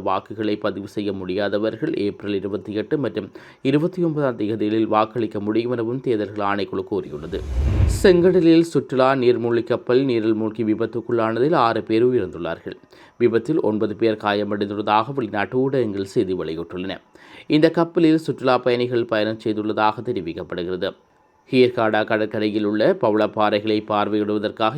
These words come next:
இவர்கள் சென்றுள்ளார்கள். இந்த விபத்தில் குழந்தைகளும் பாதிக்கப்பட்டுள்ளார்கள். குறித்த பயணிகள் நால்வரின் நிலை கவலைக்கிடமாக உள்ளதாக தெரிவிக்கப்படுகிறது. கிழக்கு தமிழ் கூட்டமைப்பு உருவாக்கப்பட்டதை அடுத்து எனக்கு பிரிட்டன் அரசாங்கம் தடை விதித்தமை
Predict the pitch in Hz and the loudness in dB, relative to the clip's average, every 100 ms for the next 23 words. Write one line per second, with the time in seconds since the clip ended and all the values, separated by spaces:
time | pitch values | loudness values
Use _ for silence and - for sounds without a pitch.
0 | 147 113 101 104 135 92 87 82 - - | -2 -4 -4 -4 -4 -4 -6 -6 -8 -14
1 | _ _ _ _ _ _ _ - 147 143 | _ _ _ _ _ _ _ -2 2 4
2 | 143 180 185 151 147 139 151 165 127 101 | 4 0 0 0 2 4 4 2 0 -2
3 | 123 113 90 - - 90 85 87 - - | 0 0 0 -12 -16 -12 -8 -8 -8 -16
4 | _ _ _ _ - 117 - 107 107 101 | _ _ _ _ -2 0 0 0 2 2
5 | 104 139 127 101 101 104 104 101 107 143 | 0 -4 -2 -2 0 -2 -4 -2 2 0
6 | 139 110 101 92 101 101 101 - 98 104 | 0 -2 -2 -2 -4 0 -2 -2 -6 0
7 | 101 104 - 107 92 80 85 87 92 - | 0 0 -2 -2 -2 -6 -8 -6 -6 -6
8 | 76 82 76 - - - - - - 170 | -4 -4 -4 -4 -2 0 2 2 6 6
9 | 185 185 151 127 120 117 113 117 113 - | 6 2 0 0 0 0 0 0 -4 0
10 | 131 107 110 110 113 117 120 120 120 131 | 0 2 2 0 -4 -6 -2 0 0 -2
11 | - - 113 170 - - 117 117 120 107 | -6 -4 -2 -2 -8 -8 -4 -4 -4 -4
12 | 113 113 113 - 110 110 117 113 131 139 | -2 -2 -4 -4 -6 -4 -4 -2 -2 -4
13 | 104 101 101 104 104 113 139 | -2 -2 -2 -2 -2 -4 -2